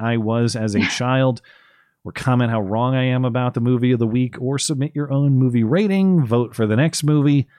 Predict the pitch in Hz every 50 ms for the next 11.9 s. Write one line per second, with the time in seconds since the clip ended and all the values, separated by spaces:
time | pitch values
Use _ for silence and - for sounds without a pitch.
0 | _ _ _ _ _ _ _ - _ _ _ _ _ _ _ _ _ - 127 135
1 | - - 135 131 127 131 - - 127 117 - - 131 123 127 - - 98 85 -
2 | 160 208 120 87 104 98 98 90 95 104 101 101 90 92 95 101 101 101 98 95
3 | 92 - 110 104 95 92 101 135 143 123 - 117 110 117 123 127 127 127 127 123
4 | 123 110 - 135 127 120 - 120 117 120 117 131 - 254 226 143 110 110 101 95
5 | 95 - - 110 85 90 92 85 104 123 135 127 113 104 92 95 123 139 - -
6 | 135 135 120 110 110 123 131 127 131 117 107 107 95 104 113 120 107 - 104 98
7 | 92 92 92 87 82 - - - _ _ - 92 101 123 175 208 214 170 196 175
8 | 160 156 135 120 - - - 120 113 - 117 113 113 113 110 110 101 98 98 110
9 | 107 98 - 104 107 98 98 90 92 95 92 87 - 98 90 82 92 87 92 85
10 | 87 98 101 98 92 - - - 104 - - 92 85 - 87 85 90 92 82 82
11 | 76 73 69 - - _ - _ _ - - 107 95 180 180 170 -